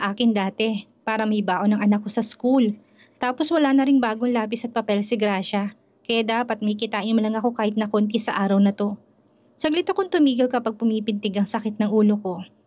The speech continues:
Gusto ko nang humigat magpahinga pero hindi pwede dahil mas kailangan kong kumita ngayon. "Ayos ka lang?" Sumulpot sa likuran ko si Alexa. May bitbit pa siyang labahin.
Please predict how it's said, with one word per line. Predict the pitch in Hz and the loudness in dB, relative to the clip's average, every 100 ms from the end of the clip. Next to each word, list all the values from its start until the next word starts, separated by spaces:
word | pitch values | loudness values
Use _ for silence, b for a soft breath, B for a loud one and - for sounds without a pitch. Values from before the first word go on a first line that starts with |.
| _ _ | _ _
Gusto | 247 - 294 | -4 -4 0
ko | |
nang | 269 262 | 2 4
humigat | 254 247 220 214 | 4 4 0 -2
magpahinga | 220 208 233 262 226 208 | -4 -2 0 2 2 0
pero | 208 247 | -2 0
hindi | 240 247 254 | 4 4 2
pwede | 254 240 214 214 208 - b b b - | 0 0 0 0 0 -4 b b b -4
dahil | 240 240 247 | 0 2 2
mas | 233 - | 2 0
kailangan | 240 226 214 214 | 0 2 2 0
kong | 220 233 | 0 0
kumita | 247 240 220 214 214 | 2 2 2 0 0
ngayon. | 220 226 226 208 - _ _ _ _ _ _ | 2 2 2 0 -6 _ _ _ _ _ _
"Ayos | 233 220 214 | -2 -2 -2
ka | - | -2
lang?" | 226 214 294 - _ _ _ | 0 0 -2 -6 _ _ _
Sumulpot | - 285 277 254 254 | 0 2 2 2 -2
sa | 254 240 | 0 -2
likuran | 240 226 214 | 0 0 -2
ko | 208 | -4
si | 208 | -4
Alexa. | 196 190 185 - 208 202 - _ | -2 0 -2 -2 -2 -2 -4 _
May | 240 | -2
bitbit | 233 226 220 | 0 -2 -4
pa | 214 | -2
siyang | 214 214 208 | -2 2 2
labahin. | 214 202 196 226 214 208 | 2 0 0 0 0 -2